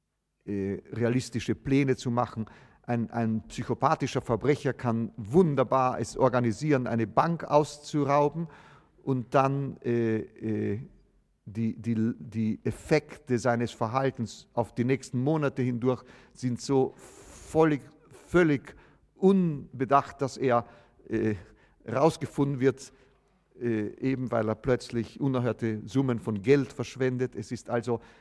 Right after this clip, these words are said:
die, die Zukunftsfunktion ist atrophiert,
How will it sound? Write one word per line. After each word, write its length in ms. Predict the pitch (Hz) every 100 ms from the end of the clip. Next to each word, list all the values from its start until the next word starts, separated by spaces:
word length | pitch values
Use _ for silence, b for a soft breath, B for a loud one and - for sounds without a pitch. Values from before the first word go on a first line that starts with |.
| B
die, 220 | - 113 110
die 220 | 110 110
Zukunftsfunktion 1900 | - 202 - 147 120 - 117 110 - - 123 113 - - 139 139 127 110 92 B B B
ist 280 | 127 113 -
atrophiert, 760 | 123 - 123 - 160 139 113